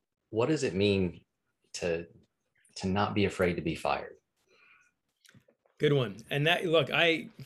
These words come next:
Speaker 2: freely acknowledge that one's hard, undeniably. In fact, everything I write in this book, all of it's simple and none of it's easy. And don't confuse the two. Doing the right thing, telling the truth is simple.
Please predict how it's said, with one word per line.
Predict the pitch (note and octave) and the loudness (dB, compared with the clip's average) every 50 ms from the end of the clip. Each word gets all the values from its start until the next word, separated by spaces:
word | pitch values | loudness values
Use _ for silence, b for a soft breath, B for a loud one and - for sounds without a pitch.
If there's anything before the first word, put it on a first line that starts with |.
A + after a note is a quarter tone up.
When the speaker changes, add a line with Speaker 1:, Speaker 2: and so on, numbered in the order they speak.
| - | -20
Speaker 2:
freely | - - F3 F3+ F#3+ F3+ F3 E3+ | -2 2 6 6 8 8 6 4
acknowledge | D3 C#3 D3 C#3+ C3+ C3 B2 A#2 A2 - - | 4 4 2 2 4 2 2 0 -2 -4 -2
that | C#3 D3 D#3 | -2 0 2
one's | D3+ C#3+ B2+ | 2 0 0
hard, | A#2 A#2 A#2 G2+ G2 G2 - - _ _ _ _ - | 0 -2 -2 -4 -4 -6 -8 -12 _ _ _ _ -8
undeniably. | - C3+ C3+ B2+ B2 A#2+ A2+ A2+ A2 G2 G#2 G2 G2 | -6 -4 -2 -2 -2 -2 -2 -2 -4 -4 -8 -10 -10
In | A2 A2 | -10 -6
fact, | - D3 C#3+ C#3 C3 - - b b b b b b b b b b b _ | -2 0 0 0 0 -2 -8 b b b b b b b b b b b _
everything | - E3 E3 F3+ F3 | 0 2 4 4 4
I | E3 | 6
write | D#3 D#3 D#3 | 6 6 4
in | D3 | 4
this | C#3+ C3+ A#2 | 2 0 -2
book, | G#2+ G#2+ D3 C#3+ C3 C3 - - - b b b b b b b b b | 0 2 2 2 2 0 -4 -14 -20 b b b b b b b b b
all | - D3 D#3+ E3+ | 0 2 4 6
of | E3+ | 4
it's | D#3+ - - | 4 2 2
simple | - E3 D3 C3 D3+ D3+ D3 C#3 - - - | 0 0 0 2 2 2 2 2 0 -4 -6
and | C3+ C3+ C3 | -2 -2 0
none | C3+ C#3 C#3 | 0 0 0
of | C3 | 0
it's | B2+ B2+ - | 0 -2 -2
easy. | C3 B2 A2 G#2+ G2+ F#2+ - _ _ _ - - | -2 -2 -2 -4 -8 -10 -14 _ _ _ -16 -12
And | B2 B2 | -10 -4
don't | A2+ C3+ C3 | -4 -2 -2
confuse | B2 B2+ G#2+ C3+ C3+ B2 | -2 -4 -2 -2 -2 -2
the | A2 A#2+ | -2 -2
two. | - C3+ B2 G#2 F2+ - B B B B B B B B _ | -2 -2 -2 -2 -4 -10 B B B B B B B B _
Doing | C#3+ E3 F3+ E3+ | 2 2 4 4
the | E3 | 6
right | E3 E3 E3 D#3 | 4 4 4 2
thing, | - F3 E3+ E3+ E3+ | 2 0 2 2 0
telling | C3+ D3+ D#3+ D#3 | 0 0 0 2
the | D3 C#3 | 0 0
truth | C3 - D#3 D#3+ E3 E3+ D#3+ | -2 -2 0 0 0 0 0
is | C#3 A#2 - | -2 -2 -2
simple. | - - D3+ E3+ - - A#2+ C#3 | 0 0 -2 -2 -2 -4 -8 -8